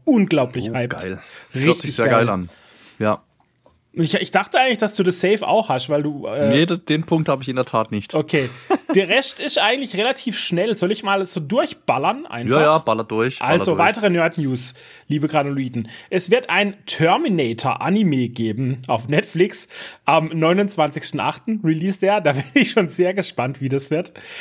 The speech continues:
Speaker 1: Es wird einen Film geben zu der Serie Peaky Blinders, die ja auch sehr beliebt ist. Und zwar beginnen die im September zu filmen. Und die ganzen wichtigen Schauspieler sind dabei. Außerdem die Serie Shogun,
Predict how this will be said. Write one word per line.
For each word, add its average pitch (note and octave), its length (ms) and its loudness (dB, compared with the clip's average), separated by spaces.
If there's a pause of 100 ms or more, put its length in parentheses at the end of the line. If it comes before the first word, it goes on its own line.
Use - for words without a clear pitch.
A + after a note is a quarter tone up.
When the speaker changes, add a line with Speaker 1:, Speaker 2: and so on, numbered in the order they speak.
(200)
Speaker 1:
Es F3+ 340 2
wird A#3 280 2
einen E3 340 2
Film B3 440 0
geben G#3+ 500 0 (140)
zu - 140 0
der F#3 140 4
Serie G#3 520 2
Peaky A3 540 0
Blinders, C#3 800 0
die D3 100 -4
ja C#3 180 2
auch F#3+ 200 -2
sehr F3+ 220 2
beliebt D3+ 420 -4
ist. G#3 260 -2 (320)
Und F3 160 4
zwar D#3+ 360 4
beginnen G3 440 2
die F#3+ 260 0
im F3 320 2
September F3 1000 0
zu - 160 -6
filmen. A3 480 0 (720)
Und G3 300 4
die F#3+ 60 -6
ganzen G#3 560 0 (140)
wichtigen F3+ 360 0
Schauspieler E3+ 520 0
sind D#3 180 -2
dabei. B2+ 400 -2 (220)
Außerdem F3 720 2 (400)
die F3+ 260 2
Serie F3 500 2
Shogun, G#3+ 720 2